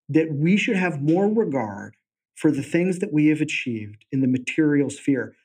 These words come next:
not the incredible abundance of commodities or whatever. I don't mean it like that, but the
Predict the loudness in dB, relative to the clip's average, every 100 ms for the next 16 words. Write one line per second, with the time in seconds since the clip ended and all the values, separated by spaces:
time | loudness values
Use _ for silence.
0 | -10 -2 0 0 -2 -6 -12 _ _ _
1 | 0 2 2 -2 -6 -2 0 2 2 0
2 | -2 -2 -6 -10 -6 -2 0 0 -4 -8
3 | -10 -14 -12 -12 -8 -6 -2 0 0 0
4 | 0 -2 -6 -6 -6 -8 -12 -4 -2 -4